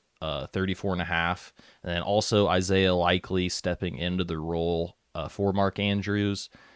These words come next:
He's been very good. Had a great week last week, or two weeks ago before the bye. I like his over thirty-four and a half. Keaton Mitchell, that stud running back coming on, quick as hell.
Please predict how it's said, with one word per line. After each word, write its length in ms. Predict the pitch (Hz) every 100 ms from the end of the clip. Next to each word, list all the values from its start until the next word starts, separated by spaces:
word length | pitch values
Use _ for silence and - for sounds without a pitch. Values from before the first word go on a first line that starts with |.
| _
He's 200 | - 101
been 200 | 92 95
very 320 | 90 95 92 90
good. 320 | 95 92 92
Had 140 | 95
a 40 | 90
great 440 | 92 90 - -
week 240 | 92 82
last 340 | 85 85 - -
week, 300 | 87 80 - 90
or 180 | 85
two 200 | 85 135
weeks 240 | 104 95 -
ago 180 | 92 87
before 260 | - 98
the 100 | 92
bye. 460 | 82 82 85 80 87 _ _
I 60 | 82
like 160 | 85
his 180 | 107 95
over 320 | 92 98 92 90
thirty-four 580 | 95 90 90 - 90
and 80 | 90
a 40 | 87
half. 480 | 90 85 85 - _ - - - -
Keaton 460 | - 143 113 92
Mitchell, 480 | 107 123 - 127 120
that 140 | 101 -
stud 300 | - 98 95
running 360 | 92 98 104 98
back 240 | 101 -
coming 300 | - 98 98
on, 400 | 98 98 98 95 - - - _
quick 300 | - 120 117
as 160 | 92 -
hell. 560 | 104 110 113 110 107